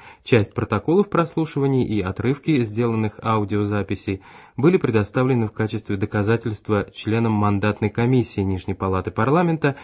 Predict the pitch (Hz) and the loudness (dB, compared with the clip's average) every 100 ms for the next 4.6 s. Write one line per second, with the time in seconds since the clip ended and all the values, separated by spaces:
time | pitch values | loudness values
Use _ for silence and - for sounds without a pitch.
0 | - - 117 113 156 151 - 113 - 104 | -20 -6 -2 4 6 6 4 0 2 2
1 | 98 95 110 139 135 - 147 147 - 92 | 2 2 2 2 2 0 -4 -2 -6 -6
2 | 101 101 95 92 98 120 143 156 110 101 | -6 -4 -2 0 0 0 0 -2 -2 -8
3 | - - 90 - 98 98 98 101 98 110 | -6 -6 -6 -4 -4 -4 -4 -6 -4 -4
4 | 104 101 92 - 95 | -2 0 -2 -6 -10